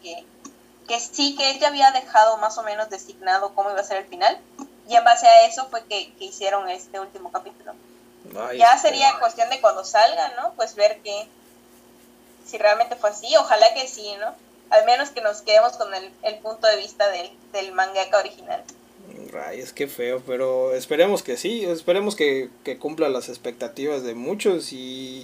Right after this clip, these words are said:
Speaker 2: y aún no las cumpla, pues ya ni modo, ya nos la pelamos porque el pobre pues ya no está con nosotros, <laughs> así que ya ni qué, ya ni qué hacer.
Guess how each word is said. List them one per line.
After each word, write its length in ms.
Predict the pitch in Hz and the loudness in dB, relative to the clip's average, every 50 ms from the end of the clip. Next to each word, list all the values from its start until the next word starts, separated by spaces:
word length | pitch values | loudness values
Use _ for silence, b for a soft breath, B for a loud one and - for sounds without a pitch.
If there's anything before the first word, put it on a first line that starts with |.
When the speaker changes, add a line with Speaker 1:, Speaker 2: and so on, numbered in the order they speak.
| - 113 117 | -16 -8 -4
Speaker 2:
y 80 | 131 | -2
aún 220 | 135 143 165 180 180 | -2 0 0 0 0
no 100 | 180 180 | 2 2
las 160 | 165 135 170 | 2 2 2
cumpla, 340 | - - 202 208 233 214 - | 0 -2 0 2 0 0 0
pues 140 | 147 139 | -2 -2
ya 100 | 143 156 160 | -2 -2 -2
ni 100 | 165 147 | -2 -2
modo, 220 | 139 139 156 165 165 | -2 2 2 2 2
ya 120 | 165 160 | 2 0
nos 140 | 160 165 151 | 0 0 0
la 160 | 143 131 - | -2 -2 -2
pelamos 380 | - 120 117 131 147 170 175 165 | -2 -4 -2 -2 -2 -2 -4 -6
porque 240 | - 135 120 120 123 | -6 -8 -8 -6 -8
el 80 | 120 | -8
pobre 320 | 117 113 135 131 131 135 127 | -6 -4 -2 -2 -2 -2 -4
pues 180 | 120 123 123 123 | -6 -8 -10 -8
ya 120 | 120 127 | -8 -8
no 80 | 127 123 | -8 -8
está 160 | 117 - 127 | -8 -6 -6
con 200 | 117 127 120 104 | -4 -4 -4 -4
nosotros, 420 | 107 107 107 - 123 123 135 143 - - - | -4 -4 -2 -2 -2 -2 -4 -6 -8 -8 -8
<laughs> 120 | 185 - | -10 -8
así 180 | - - 151 139 | -8 -8 -10 -10
que 200 | - - 156 139 B B B B B B B B - - | -10 -12 -12 -14 B B B B B B B B -12 -6
ya 140 | 131 143 151 | -4 -4 -2
ni 160 | 160 147 139 | -4 -6 -4
qué, 280 | - 143 135 135 139 123 135 | -2 0 0 0 0 -2 -4
ya 120 | 139 147 | -4 -4
ni 120 | 160 156 139 | -4 -4 -2
qué 100 | 139 135 | -2 -2
hacer. 260 | 127 - 131 123 - | -2 -4 -6 -10 -10